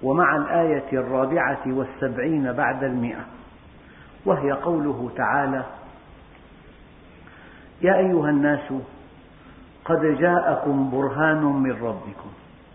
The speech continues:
وأنزلنا إليكم نورا مبينا".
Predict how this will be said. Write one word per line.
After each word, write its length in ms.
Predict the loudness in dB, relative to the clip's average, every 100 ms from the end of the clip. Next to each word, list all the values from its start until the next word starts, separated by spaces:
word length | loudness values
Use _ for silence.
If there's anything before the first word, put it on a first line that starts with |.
| -20 -20 -20 -20 -20 -20 -20 -20 -20 -18 0
وأنزلنا 800 | 4 4 4 2 2 0 -2 -2
إليكم 640 | -2 0 -2 -4 -2 0
نورا 320 | 0 0 -2
مبينا". 540 | -4 -4 -2 -4 -6